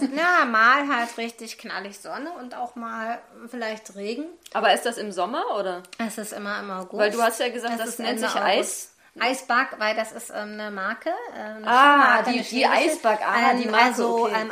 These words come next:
Speaker 2: Eiskäfer
Speaker 1: Ja.
Speaker 2: sozusagen, Eisbug.
Speaker 1: Die Marke, ja,
Speaker 2: Nicht,
Speaker 1: okay.
Speaker 2: nicht, ähm, Bucket oder sowas,
Speaker 1: Ja.
Speaker 2: sondern Bug, B U G. Genau. Ja. Und,
Speaker 1: Okay, also
Speaker 2: ähm,
Speaker 1: drei
Speaker 2: das
Speaker 1: Tages Etappenrennen.
Speaker 2: Genau,
Speaker 1: Mhm.
Speaker 2: genau.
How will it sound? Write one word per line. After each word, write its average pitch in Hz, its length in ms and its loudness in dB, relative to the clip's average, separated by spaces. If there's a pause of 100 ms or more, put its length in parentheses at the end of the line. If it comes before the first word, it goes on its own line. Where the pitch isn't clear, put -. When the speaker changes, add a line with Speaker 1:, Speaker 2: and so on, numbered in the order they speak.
Speaker 2:
Eiskäfer 226 640 -6 (140)
Speaker 1:
Ja. 196 180 -2
Speaker 2:
sozusagen, 233 480 -8 (180)
Eisbug. 220 600 -6
Speaker 1:
Die 208 100 -10
Marke, 202 320 -14
ja, 175 80 -14
Speaker 2:
Nicht, 262 280 -4
Speaker 1:
okay. 190 200 -14
Speaker 2:
nicht, 240 340 -10
ähm, 208 480 -10
Bucket - 640 -10
oder 185 160 -12
sowas, 185 360 -14
Speaker 1:
Ja. 190 180 -4
Speaker 2:
sondern 190 100 -10
Bug, - 240 -8 (300)
B 190 260 -8
U 202 80 -10
G. 196 240 -12 (800)
Genau. 175 300 -12 (580)
Ja. 180 240 -10 (580)
Und, 240 160 -4
Speaker 1:
Okay, 254 260 -2
also 202 200 2
Speaker 2:
ähm, 269 120 -2
Speaker 1:
drei 220 200 6
Speaker 2:
das 240 80 -4
Speaker 1:
Tages 226 340 0
Etappenrennen. 185 800 -6
Speaker 2:
Genau, 202 300 -6
Speaker 1:
Mhm. 202 220 -8
Speaker 2:
genau. 190 200 -6